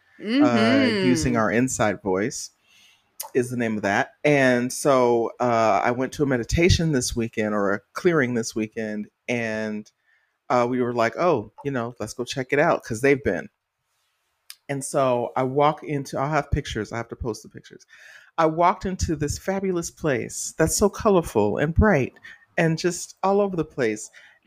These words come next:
Speaker 1: And
Speaker 2: Mm-hmm.
Speaker 1: it is the Costco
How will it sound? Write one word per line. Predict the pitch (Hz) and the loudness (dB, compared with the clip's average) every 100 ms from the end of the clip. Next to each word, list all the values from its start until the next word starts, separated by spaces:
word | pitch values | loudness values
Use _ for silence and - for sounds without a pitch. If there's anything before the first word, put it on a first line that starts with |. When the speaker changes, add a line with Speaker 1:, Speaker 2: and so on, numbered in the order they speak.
| - | -4
Speaker 1:
And | 143 143 135 131 131 | 2 2 2 0 0
Speaker 2:
Mm-hmm. | 143 185 139 - _ _ | 0 0 -2 -10 _ _
Speaker 1:
it | 143 156 | 4 4
is | 160 143 | 0 -2
the | - 123 | -4 -4
Costco | - - - 147 - - 120 101 95 | -4 -4 0 -2 -2 -4 -2 -2 -4